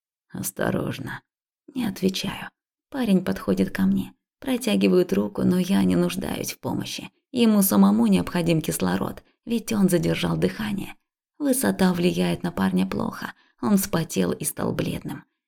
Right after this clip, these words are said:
Я растерянно прохожу вперёд, останавливаюсь в метре от обрыва, замираю, смотрю вниз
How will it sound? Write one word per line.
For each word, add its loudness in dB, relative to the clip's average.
Я -2
растерянно 0
прохожу -4
вперёд, -8
останавливаюсь 2
в 2
метре 2
от -4
обрыва, 0
замираю, 2
смотрю 2
вниз 0